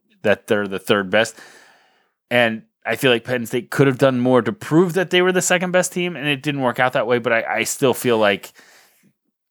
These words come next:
you're not gonna change my mind based on the things that we've seen so far that they're not.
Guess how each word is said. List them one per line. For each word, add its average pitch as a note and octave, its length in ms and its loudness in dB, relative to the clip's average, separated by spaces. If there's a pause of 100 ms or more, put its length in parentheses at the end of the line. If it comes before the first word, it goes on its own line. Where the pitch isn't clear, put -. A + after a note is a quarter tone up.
you're C3+ 160 4
not C#3+ 160 2
gonna C3 160 2
change A#2 280 -2
my G#2 140 2
mind F#2 680 -2
based F#2 320 -4
on F2 400 -8 (180)
the F#2+ 140 -8
things G#2 300 -4
that F#2+ 120 -6
we've - 160 -12
seen A#2+ 200 -4
so F#2 100 -6
far F2+ 180 -6
that E2 160 -8
they're D2+ 100 -12
not. D2 360 -16